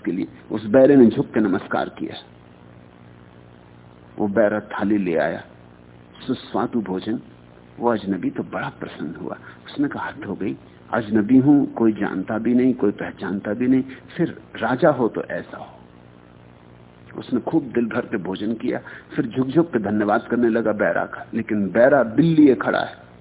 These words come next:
वो बिल पकड़ाना चाहता है और वो धन्यवाद कर रहा है। उसने बिल भी ले लिया। उसने सोचा कि शायद राजा ने चिट्ठी लिख के भेजी कि आप आए, बड़ी कृपा की, हमारे धन्य भाग,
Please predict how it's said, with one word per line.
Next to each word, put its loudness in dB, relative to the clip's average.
वो 4
बिल 8
पकड़ाना 8
चाहता 2
है -6
और -2
वो 6
धन्यवाद 8
कर 6
रहा 4
है। -6
उसने 4
बिल 8
भी 4
ले 10
लिया। 10
उसने 4
सोचा 0
कि -2
शायद 2
राजा 2
ने 0
चिट्ठी -12
लिख -4
के -6
भेजी -4
कि -8
आप -4
आए, -2
बड़ी -2
कृपा -6
की, -16
हमारे 0
धन्य -2
भाग, -6